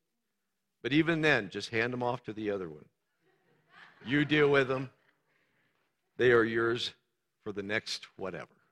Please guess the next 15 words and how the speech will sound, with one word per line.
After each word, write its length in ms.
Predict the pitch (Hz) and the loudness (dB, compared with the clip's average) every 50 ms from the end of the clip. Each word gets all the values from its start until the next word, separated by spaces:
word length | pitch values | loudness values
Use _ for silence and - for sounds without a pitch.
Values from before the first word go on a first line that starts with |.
| _ _ _ _ _ _ _ _ _ _ _ _ _ _ _ _ _ _ _ _ _ _ _ - | _ _ _ _ _ _ _ _ _ _ _ _ _ _ _ _ _ _ _ _ _ _ _ -2
<laughs> 80 | 127 - - - - | -2 -2 -2 4 4
Amen. 440 | 180 165 - - 143 107 95 127 - _ 175 151 - _ _ - - _ _ _ _ _ _ _ _ _ _ _ _ _ _ _ _ _ _ _ _ _ _ _ _ _ _ _ _ _ _ _ _ _ _ _ _ _ _ _ _ _ _ _ _ _ _ _ _ _ _ _ _ _ _ _ _ _ _ _ _ _ _ _ | 4 4 6 2 2 2 2 -2 -6 _ -10 -10 -10 _ _ -14 -14 _ _ _ _ _ _ _ _ _ _ _ _ _ _ _ _ _ _ _ _ _ _ _ _ _ _ _ _ _ _ _ _ _ _ _ _ _ _ _ _ _ _ _ _ _ _ _ _ _ _ _ _ _ _ _ _ _ _ _ _ _ _ _
Jesus 440 | - 147 180 208 208 170 208 196 - | 0 2 4 4 6 6 4 4 8
said 220 | - 208 214 185 | 10 10 10 10
to 80 | 156 202 | 10 8
his 160 | 190 180 156 | 8 10 10
own 200 | 208 214 214 214 | 10 10 10 8
disciples, 760 | 170 196 180 - 208 - - 165 - 156 135 110 - - - _ _ _ _ _ _ _ _ _ _ _ | 6 4 6 10 10 10 10 10 6 2 -2 -2 -4 -14 -20 _ _ _ _ _ _ _ _ _ _ _
"Could 320 | - - 190 202 214 170 175 | 0 6 6 6 6 6 -2
you 180 | 214 214 208 | -2 -2 0
not 480 | 196 180 165 156 156 160 170 175 - - _ _ _ _ _ _ _ _ _ _ _ _ _ | 2 6 8 8 10 8 8 6 2 -8 _ _ _ _ _ _ _ _ _ _ _ _ _
tarry 680 | - - 147 139 143 143 147 147 147 143 139 143 135 _ _ _ _ _ | 0 2 4 6 6 6 4 4 2 0 -2 -4 -8 _ _ _ _ _
one 420 | - 104 113 127 135 139 139 139 139 | -12 -8 -4 -2 0 0 -2 -2 -4
hour?" 600 | - 87 113 107 104 110 120 120 127 147 156 143 _ _ _ _ _ _ _ _ _ _ _ _ _ _ | -4 -2 -2 -2 -2 -2 -4 -6 -6 -8 -10 -12 _ _ _ _ _ _ _ _ _ _ _ _ _ _
Like, 180 | - 135 143 | -4 -4 -4